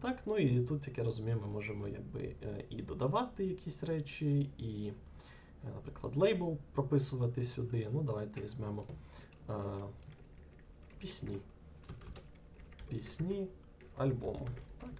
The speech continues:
Ну, ось, банально щось типу такого. Е, картинка, можемо, е, щось, е, дописувати, е, сюди у форматі, е, там, не знаю, якусь малюночку,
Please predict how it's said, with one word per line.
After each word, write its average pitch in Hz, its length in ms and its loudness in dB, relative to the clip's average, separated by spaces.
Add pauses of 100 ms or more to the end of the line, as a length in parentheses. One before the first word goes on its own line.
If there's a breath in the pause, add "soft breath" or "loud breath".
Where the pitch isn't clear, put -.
(240)
Ну, 262 120 0
ось, 123 120 -2 (500)
банально 104 320 -2
щось - 180 -6
типу - 220 -8
такого. 165 440 2 (840 loud breath)
Е, 104 300 2
картинка, 160 840 4
можемо, 107 460 2 (440)
е, 110 40 -8
щось, - 540 -6 (100)
е, - 20 0 (340)
дописувати, 120 800 -4
е, 120 300 -2 (1080 loud breath)
сюди 117 240 2
у 107 100 -2
форматі, 110 680 -4
е, 110 240 -4 (440)
там, - 100 -8 (100)
не - 40 -10
знаю, - 260 -8
якусь - 300 -12
малюночку, 190 540 0